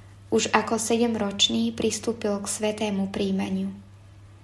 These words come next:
V tento deň si zapísal do svojho denníka štyri pravidlá,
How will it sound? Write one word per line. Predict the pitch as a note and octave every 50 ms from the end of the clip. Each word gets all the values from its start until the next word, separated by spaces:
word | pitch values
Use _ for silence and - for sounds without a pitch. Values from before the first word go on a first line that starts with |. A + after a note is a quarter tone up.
| - - - - - - - - - - -
V | -
tento | - A#3+ B3 A#3+ B3+ C#4+ C#4
deň | - A3 G#3 G#3+ A3 A#3+ B3 - - - -
si | - - A#3
zapísal | G#3+ A3+ A3+ A3+ A3+ - B3 - - A3 G3 G3 F#3+
do | G3
svojho | G3 F#3+ - - G#3+ G#3 G3+ G#3
denníka | G3+ G3+ G#3+ A3 A3 A3 A3 A3+ - G#3 G#3 G3+
štyri | - - - B3 A#3+ B3 A#3+ -
pravidlá, | A#3 G#3 G3+ G3 G3+ G3 G3 G3 G3 G#3 A3+ A#3